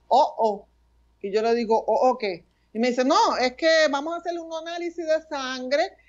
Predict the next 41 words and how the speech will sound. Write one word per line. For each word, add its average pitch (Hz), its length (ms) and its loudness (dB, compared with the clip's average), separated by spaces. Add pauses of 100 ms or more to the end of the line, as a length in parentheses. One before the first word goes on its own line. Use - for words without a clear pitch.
(180)
y 269 160 -6
yo 277 100 4
le 311 80 2
estaré 262 280 0
llamando 233 380 -2
luego". - 360 -8
"Ah, 440 120 2
perfecto". 240 540 -2 (460)
Me 196 160 -6
hizo 208 140 0
el 220 80 4
análisis 202 400 0
de - 60 -14
sangre 381 260 -2
y - 20 2
yo 240 80 2
me 269 100 -2
fui 277 120 -6
para 247 200 -2
mi 196 120 -6
casa. - 440 -8 (680)
Cuando 196 340 4
él 196 80 2
me 247 160 4
llamó, 285 500 4
como 214 280 0
a 196 60 0
la 180 200 0
semana, 247 640 -4 (540)
me 208 180 2
dijo 277 280 4
que 214 140 2
tenía 202 380 -2
cáncer, 220 520 -2 (1000)
¿verdad? 190 320 -4 (1080)
Que 220 280 4
había 208 260 2
que 220 60 -4
hacer 233 220 -6
otros 240 280 -6
estudios, 277 600 -6